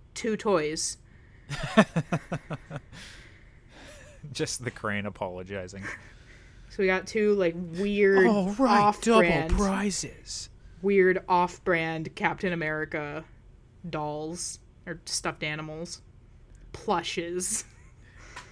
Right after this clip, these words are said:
Speaker 2: Let's go home and play. <laughs>
Speaker 1: Okay, Sid.
Speaker 2: How's, yeah, how's my Sid impression?
Speaker 1: I think you're a little bit too old.
Speaker 2: Yeah. <laughs> Well,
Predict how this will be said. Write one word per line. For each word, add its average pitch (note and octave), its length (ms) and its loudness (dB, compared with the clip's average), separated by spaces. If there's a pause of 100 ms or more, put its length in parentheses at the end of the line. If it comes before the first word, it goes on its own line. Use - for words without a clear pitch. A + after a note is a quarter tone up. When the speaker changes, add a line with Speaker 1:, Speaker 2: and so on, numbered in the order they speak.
(680)
Speaker 2:
Let's - 280 -10
go A#3 240 -4
home B2 440 -6
and G#2+ 200 -4
play. G#2 360 -8 (920)
<laughs> F3+ 60 -2 (1120)
Speaker 1:
Okay, F3 340 -10
Sid. F3 300 -12
Speaker 2:
How's, G3 240 -4 (260)
yeah, F#2 220 -4
how's G2 240 -4
my F#2 100 -6
Sid F#2+ 300 -6
impression? F#2 580 -10 (1500)
Speaker 1:
I F#3 60 -12
think F3 200 -6
you're E3+ 120 2
a E3 40 0
little D#3+ 160 0
bit D#3 160 -4
too E3 240 -4
old. D3+ 380 -4 (420)
Speaker 2:
Yeah. G#2 340 -14
<laughs> - 60 -20 (1500)
Well, A#2+ 380 0